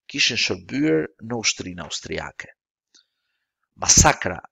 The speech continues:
e osmanëve ndaj një pjese të knezëve i bindi të tjerët për fillimin e veprimeve të armatosura nën udhëheqjen e Karagjorgjit,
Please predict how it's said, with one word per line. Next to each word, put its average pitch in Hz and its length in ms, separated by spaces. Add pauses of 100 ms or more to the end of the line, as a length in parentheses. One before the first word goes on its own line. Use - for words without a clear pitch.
(160)
e - 80
osmanëve 92 680 (560)
ndaj 87 160
një 90 140
pjese 123 340
të - 160
knezëve 104 520 (400)
i 120 80 (160)
bindi 180 280
të - 160
tjerët - 460 (840)
për 143 140
fillimin 147 540
e 104 120
veprimeve 123 560
të 156 200
armatosura 110 760 (640)
nën 131 240
udhëheqjen 107 600 (160)
e 101 140 (260)
Karagjorgjit, 90 880